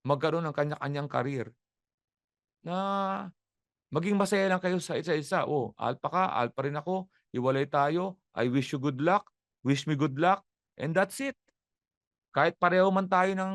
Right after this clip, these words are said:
ah, profesyon, napakalaki naman siguro ng oportunidad. So, dapat ganun na lang. "Uy, okay yun ah. Um, ah, nagtatagumpay siya.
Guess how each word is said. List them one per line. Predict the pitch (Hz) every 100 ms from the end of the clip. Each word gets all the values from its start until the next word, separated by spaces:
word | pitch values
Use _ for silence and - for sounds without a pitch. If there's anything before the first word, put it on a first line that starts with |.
| 190
ah, | 190 190 185 180
profesyon, | 190 202 185 - 262 175 127
napakalaki | 123 - - 143 113 156
naman | 156
siguro | 147 147 160 139
ng |
oportunidad. | 165 156 156 156 165 185 123 - - - _ _ _ _
So, | - 139 147 127
dapat | 160 233
ganun | 202 226 220
na | 240
lang. | 226 160 - _ _ _ -
"Uy, | 220 190 123 - _ _ _ _ _ _ _ _ _
okay | - 147 196 240
yun | 208
ah. | 135 - -
Um, | 131 139 139 143 143 143 - _ _ -
ah, | 107 127 131 107 - _ _ _ _ _ _ _ - 113
nagtatagumpay | 147 160 156 165 165
siya. | 160 240 170